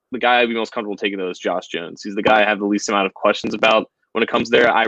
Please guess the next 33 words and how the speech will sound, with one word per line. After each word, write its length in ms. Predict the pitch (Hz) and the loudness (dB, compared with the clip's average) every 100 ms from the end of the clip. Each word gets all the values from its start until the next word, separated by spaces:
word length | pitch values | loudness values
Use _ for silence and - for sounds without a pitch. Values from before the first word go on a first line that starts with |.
| 110 | 0
really 200 | 123 127 | 2 2
like 220 | 120 113 | 2 0
Denzel 340 | 117 117 110 | -4 -6 -8
Mims. 300 | 101 107 117 | -8 -10 -8
I've 220 | 104 104 - _ _ _ | -6 -6 -10 _ _ _
almost, 360 | 107 110 110 - _ _ _ - | -12 -10 -10 -14 _ _ _ -10
you 80 | 139 | -6
know, 140 | 104 | -6
to 100 | - | -6
the 60 | 120 | -8
point 260 | - 120 | -4 -2
where 80 | 107 | 0
I'm 140 | 104 104 | 0 2
almost 260 | 127 117 | 2 2
banging 240 | 110 123 127 | 2 2 2
the 80 | |
table 300 | 123 131 127 | 2 0 0
for 240 | 127 131 131 | 0 2 2
him, 120 | 135 _ _ - | 2 _ _ -4
but 80 | 110 | 2
that's 180 | 113 | 2
assuming 340 | - - 113 113 | 0 -4 0 0
a 60 | |
guy 180 | 98 98 | 2 4
like 180 | 104 104 | 6 4
Jones 320 | 95 107 104 - | 2 -2 -2 -6
isn't 180 | 107 | -6
gonna 160 | 107 107 | -2 -2
be 200 | 95 107 | 2 4
there. 180 | 120 120 | 4 4
I 60 | |
know, 200 | 104 104 107 | 2 0 0
obviously, 520 | - 92 95 - 98 | -2 -2 -4 -6 -6